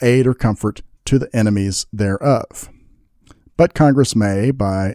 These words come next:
a vote of two-thirds of each house, remove such disability," unquote. So, the laughable and outrageous January sixth Commission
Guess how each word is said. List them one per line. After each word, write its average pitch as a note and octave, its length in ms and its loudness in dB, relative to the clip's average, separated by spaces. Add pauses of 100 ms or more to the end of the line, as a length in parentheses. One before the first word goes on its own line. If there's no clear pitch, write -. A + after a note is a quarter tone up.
a F#2+ 160 -4
vote A2 280 0
of G2+ 100 -8
two-thirds A2 480 0
of F#2 100 -4
each F#2+ 180 -4
house, E3+ 360 4 (420)
remove A#2+ 540 4
such - 480 -2 (100)
disability," G2 640 -2
unquote. A2 480 0 (1800)
So, C#3+ 640 4 (540)
the G#2 100 -4
laughable A2 680 0
and G2 100 0
outrageous G#2 720 0
January G#2+ 600 -2
sixth - 380 -4
Commission G#2 460 -2